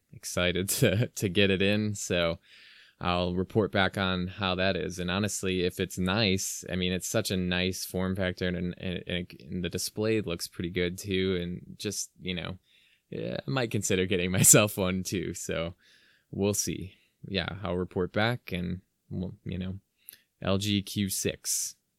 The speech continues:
That's, yeah. I didn't know if you knew that was out there, <laughs> but if you did, good. But I guess if you didn't, I'll put the link in the show na-, show notes to all of the specs on that. So yeah, it looks like a good device.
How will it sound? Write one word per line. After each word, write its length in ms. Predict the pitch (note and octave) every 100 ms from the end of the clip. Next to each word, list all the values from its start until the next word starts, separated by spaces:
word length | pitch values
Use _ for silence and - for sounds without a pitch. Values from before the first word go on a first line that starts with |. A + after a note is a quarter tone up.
| _ _
That's, 500 | F#2 - - - -
yeah. 240 | - - G2+ - _ _ _ _ _ _ _ -
I 100 | F2+
didn't 180 | F2
know 80 | F2
if 120 | F2
you 100 | F#2+
knew 260 | F#2 F#2 F#2
that 140 | F#2
was 120 | F2 G#2
out 220 | A2 -
there, 260 | G2 A#2+ - - C3+ - - A#2+
<laughs> 580 | - - - - C3 -
but 240 | F#2 F2+
if 160 | C#2 -
you 80 | F#2+
did, 440 | A2+ B2+ C3+ C#3 - _ _ -
good. 360 | F#2+ A2 B2+
But 240 | G#2+ F2+ E2+
I 100 | F#2
guess 240 | G2+ G2
if 80 | G2
you 80 | F#2+
didn't, 240 | G#2 A2+
I'll 140 | F#2
put 180 | F2+ G#2
the 220 | F2 F2
link 280 | F2+ F#2+ F#2
in 80 | F2+
the 60 | F2+
show 200 | - F2+
na-, 160 | F2+ F2 _ _
show 240 | - G2+
notes 420 | F#2 F2+ - -
to 440 | - F2 F2+ F2+ F2 _ _ _ _ -
all 160 | F2+
of 120 | E2+
the 80 | E2+
specs 480 | - - C#2+ - -
on 160 | D#2+ E2
that. 280 | E2 -
So 380 | - - - F#2 - _ _ - _ -
yeah, 180 | A#2+
it 60 | E2
looks 200 | F2 -
like 140 | F#2
a 60 | F#2
good 160 | F2 F2
device. 500 | E2+ D#2 - -